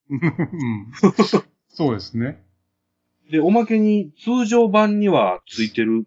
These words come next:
Speaker 2: ディーブイディーとかついてないんですよね。<laughs> まあ、このジャケットを
Speaker 1: あ、そうね。そっちを。
Speaker 2: ありがたがれっていう。
Speaker 1: はいはいはい。
Speaker 2: そういうのについてくるなんかこう、ホ-、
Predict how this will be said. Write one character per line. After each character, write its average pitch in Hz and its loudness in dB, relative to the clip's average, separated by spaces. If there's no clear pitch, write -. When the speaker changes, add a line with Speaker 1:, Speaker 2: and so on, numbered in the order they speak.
Speaker 2:
デ 120 -2
ィ 143 2
ー 147 2
ブ 170 0
イ 185 -2
デ 160 -6
ィ - 2
ー 185 0
と - -2
か - -6
つ - -14
い 139 -10
て 185 2
な 98 -4
い 160 4
ん 98 -6
で - -18
す - -20
よ 76 -20
ね。 82 -20
<laughs> - -6
ま 135 2
あ、 113 -2
こ 156 0
の 120 4
ジ 135 2
ャ 151 2
ケ 165 0
ッ 147 -6
ト 156 2
を 143 0
Speaker 1:
あ、 131 -4
そ 113 -6
う 98 -16
ね。 147 -14
そ - -8
っ - -2
ち - 0
を。 - 0
Speaker 2:
あ - 2
り 117 2
が - 2
た 147 0
が 107 0
れ 90 -8
っ - -20
て - -20
い 78 -10
う。 69 -20
Speaker 1:
は 127 -6
い - -2
は 98 -10
い - -12
は 92 -14
い。 90 -18
Speaker 2:
そ 180 -2
う 185 -2
い 180 -4
う - -6
の 160 -2
に 110 -4
つ - -8
い 113 -4
て 143 -2
く 101 -6
る 92 -4
な 98 0
ん - -4
か 92 -8
こ 80 -4
う、 - -20
ホ-、 - -8